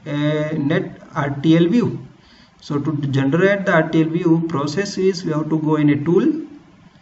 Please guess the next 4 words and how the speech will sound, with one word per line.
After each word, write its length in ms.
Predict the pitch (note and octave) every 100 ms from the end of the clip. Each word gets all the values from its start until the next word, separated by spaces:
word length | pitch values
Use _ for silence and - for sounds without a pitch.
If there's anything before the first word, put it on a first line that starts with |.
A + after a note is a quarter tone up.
| _ _ F3+
netlist 640 | B2+ C3 C3 F#3+ G3 G3+
viewer 460 | G#3 G#3+ A3 A#3+ - - - -
and 600 | - D#3+ D#3+ D#3+ E3+ E3+ -
R 160 | D3